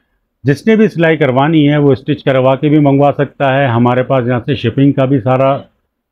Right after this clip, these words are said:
सहूलत मौजूद है, यहाँ से हम शिपिंग वगैरह भी करवा देते हैं कम से कम रेट के अंदर। ऑफर ये है कि जो सिलाई करवाना चाहता है ना, वो जितने भी ड्रेस लेना चाहता है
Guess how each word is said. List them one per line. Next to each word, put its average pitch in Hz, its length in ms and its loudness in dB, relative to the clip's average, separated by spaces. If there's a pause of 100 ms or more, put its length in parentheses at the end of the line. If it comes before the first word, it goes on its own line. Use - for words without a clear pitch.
(120)
सहूलत 131 340 2
मौजूद 131 360 2
है, 139 80 2
यहाँ 131 160 0
से 139 120 -6
हम 135 80 0
शिपिंग 135 300 0
वगैरह 131 260 0
भी 127 100 -2
करवा 123 320 0
देते 127 200 -2
हैं - 80 -4
कम 127 140 0
से 127 140 -4
कम 120 200 2
रेट 104 180 0
के 117 100 -4
अंदर। 107 280 0 (440)
ऑफर 151 400 0
ये 190 180 2
है 165 180 2
कि 170 120 -2
जो 156 140 0
सिलाई 131 320 -2
करवाना 143 400 0
चाहता 120 280 -2
है 131 60 0
ना, 139 100 0
वो 151 140 2
जितने 147 340 0
भी 156 80 2
ड्रेस 139 260 0
लेना 131 260 -2
चाहता 135 300 -2
है 143 40 -4